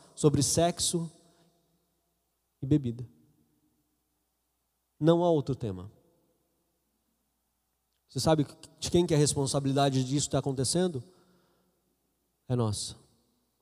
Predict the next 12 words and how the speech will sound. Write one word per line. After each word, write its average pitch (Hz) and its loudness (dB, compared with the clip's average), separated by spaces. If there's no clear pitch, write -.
Foi 135 2
quando 143 2
nós 147 6
deixamos 160 6
de, 175 4
de 151 -6
estar 165 4
em 160 4
lugares 156 4
que 156 -4
deveríamos 165 4
estar. 107 -8